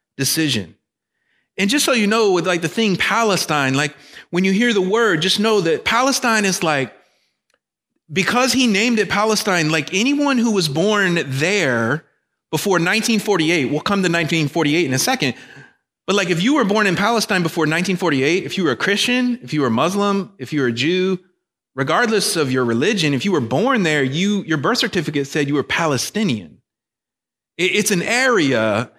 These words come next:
you know, it's, it, it, and it's not always really a place. It's kind of a people, like, it's kinda like the Rocky Mountains. Like, you know where it is. That's not a state. You know, that, that's kinda what Palestine's like.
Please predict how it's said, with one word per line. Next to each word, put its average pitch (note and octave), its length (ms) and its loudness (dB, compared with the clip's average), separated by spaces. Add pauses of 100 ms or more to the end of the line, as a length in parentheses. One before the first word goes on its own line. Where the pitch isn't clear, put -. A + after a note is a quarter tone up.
(440)
you F#3+ 120 -2
know, D3+ 360 2
it's, F3 240 -2
it, G3 80 -4
it, F#3+ 380 0
and G#3+ 100 0
it's G#3+ 200 0
not C4+ 160 2
always A#3 320 0
really A3+ 220 2
a D#3+ 60 0
place. C4 360 -2
It's - 100 -6
kind B3+ 160 0
of G3+ 60 2
a D3 80 2
people, C#4 400 -2
like, G3 200 -2 (680)
it's G#3 120 0
kinda D4+ 200 0
like C4 160 0
the E3 80 0
Rocky F#3 360 0
Mountains. C#3+ 840 -4 (840)
Like, F#3 180 -2 (160)
you A#3 140 0
know D4+ 220 2
where G3 200 2
it C#3+ 100 2
is. D3 760 0 (480)
That's G3 140 -4
not B3 140 0
a B2+ 40 -4
state. A2+ 800 -4 (880)
You E3 80 -8
know, F#3+ 340 -2
that, A3 220 -2
that's A3+ 180 0
kinda A#3 220 0
what F3 160 2
Palestine's D#3 720 -2
like. - 240 -12